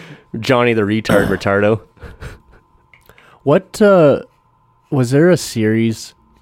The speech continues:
Speaker 2: kinda equal to Sopranos before The Sopranos?
Speaker 1: Mm.
Speaker 2: You know what I mean?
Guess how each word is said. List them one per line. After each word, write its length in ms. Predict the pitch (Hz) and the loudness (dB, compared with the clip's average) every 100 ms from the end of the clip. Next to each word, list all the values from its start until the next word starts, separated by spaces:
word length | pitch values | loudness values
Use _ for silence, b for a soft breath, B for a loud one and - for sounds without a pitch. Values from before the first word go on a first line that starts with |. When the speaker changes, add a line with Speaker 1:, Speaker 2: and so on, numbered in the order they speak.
| _ | _
Speaker 2:
kinda 260 | 135 110 - | -8 -8 -8
equal 360 | 113 101 120 107 | -10 -8 -4 -6
to 280 | - 110 104 | -6 -6 -6
Sopranos 680 | - 110 - 98 104 101 - _ - 113 | -6 -10 -8 -6 -6 -8 -10 _ -20 -10
before 460 | 117 - 101 101 | -10 -6 -4 -2
The 100 | 101 | -4
Sopranos? 600 | - - 95 90 107 120 | -8 -12 -10 -10 -10 -10
Speaker 1:
Mm. 1160 | 90 95 92 92 92 90 92 90 90 87 80 82 - 98 | -6 -4 -2 -2 -2 -2 -4 -4 -4 -6 -8 -14 -14 -6
Speaker 2:
You 60 | |
know 80 | 120 | -2
what 80 | 120 | -2
I 40 | |
mean? 300 | 117 127 135 | -2 -4 -6